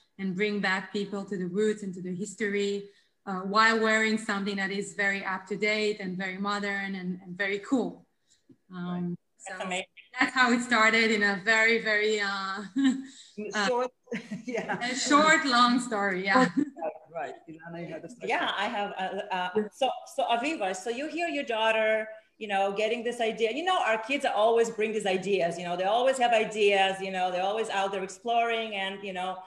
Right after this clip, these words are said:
Speaker 2: so, so you hear
Speaker 3: Mm-hmm.
Speaker 2: this idea and you say, "Well, she's a lawyer, you know, she's really not into
Speaker 3: <laughs>
Speaker 2: jewelry. And like, really, like, focus on your school, get, you know, go get the bad guys out of the way, you know, like,
Speaker 3: <laughs>
Speaker 2: what, what made that, you know, what made the click that like,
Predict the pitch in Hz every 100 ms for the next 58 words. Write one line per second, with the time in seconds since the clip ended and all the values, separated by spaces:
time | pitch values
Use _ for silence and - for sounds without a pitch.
0 | - - _ - 254 - 175 269 285 311
1 | 330 320 294 277 254 247 233 233 226 233
2 | 233 262 - - - 453 440 254 180 226
3 | 190 151 - - 190 175 175 180 - -
4 | - 294 294 370 466 - 302 320 - 285
5 | 190 185 214 226 220 180 156 165 175 180
6 | 220 226 302 302 233 202 220 277 - 403
7 | 415 453 370 349 294 285 - 247 247 240
8 | 240 254 349 - 311 262 262 359 349 339
9 | 202 233 233 202 202 - 196 190 185 185
10 | 170 156 175 175 185 156 - 185 - 208
11 | 202 233 - - 208 233 285 - - 330
12 | 392 392 294 294 294 302 - - 240 226
13 | - - 226 202 196 - 285 359 359 359
14 | 190 - 247 247 208 214 190